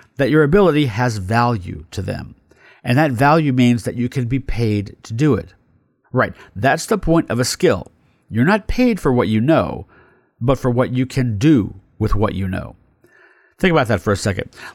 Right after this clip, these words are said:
Let's say there's an asteroid headed towards Earth and you're working for the United States Department of Defense. No one knows how to stop this thing, but you've done so much more research on it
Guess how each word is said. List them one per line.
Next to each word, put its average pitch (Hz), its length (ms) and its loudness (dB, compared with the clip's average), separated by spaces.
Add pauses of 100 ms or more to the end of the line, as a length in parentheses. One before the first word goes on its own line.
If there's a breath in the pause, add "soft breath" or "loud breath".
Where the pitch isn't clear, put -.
Let's 160 160 4
say 175 120 4
there's 151 220 2
an 135 80 -4
asteroid 120 560 0
headed 120 240 0
towards 110 400 0
Earth 110 340 -2
and 101 200 -6
you're 107 100 -4
working 110 300 -2
for - 100 -12
the 101 80 -2
United 101 340 -2
States 98 280 -4
Department 101 420 -2
of 87 80 -8
Defense. 95 500 -8
No 147 200 2
one 185 160 2
knows 135 220 0
how 123 80 0
to 107 100 2
stop - 420 -4
this 95 240 -12
thing, 80 320 -10
but - 140 -8
you've 156 240 0
done 110 180 0
so 156 260 -2
much 226 300 0
more 151 160 0
research 127 460 -2
on 110 160 0
it 107 100 -10